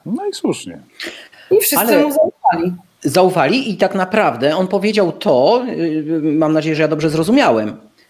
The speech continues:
Speaker 3: że przenosi odpowiedzialność na społeczeństwo. To znaczy wy, Szwedzi, macie dbać o to, żeby się nie zarażać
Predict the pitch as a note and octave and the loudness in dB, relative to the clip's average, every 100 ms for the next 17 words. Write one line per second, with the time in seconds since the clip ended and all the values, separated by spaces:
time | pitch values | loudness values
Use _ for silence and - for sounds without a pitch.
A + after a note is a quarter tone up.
0 | - B2+ G3+ - - - - D#3+ F3+ C#4 | -4 0 0 -2 -16 -8 -2 0 2 2
1 | C#4 C4 F3+ - F3+ D#3+ C3 C#3 F3 C#3+ | 0 0 -2 0 -2 0 -2 0 2 2
2 | D3 A#3 - B3+ A3+ C#4 - B3 B3 B3+ | 0 -2 -4 -2 -2 -2 0 2 2 0
3 | A#3+ F#3+ - - - D#3+ F3+ F#3 D#3+ D#3+ | -2 -2 -6 -8 -4 -2 -2 -2 -2 2
4 | B3 D3+ - E3 C3 G#3 C4 G3+ F3+ D3+ | 0 0 -2 0 0 0 0 0 -2 0
5 | F#3 E3 - C#3 A#3+ C4+ C4 B3+ C#4 C#4 | -2 -2 -2 0 0 0 -2 0 2 2
6 | C4 F3 A2 - - | 2 2 0 -6 -16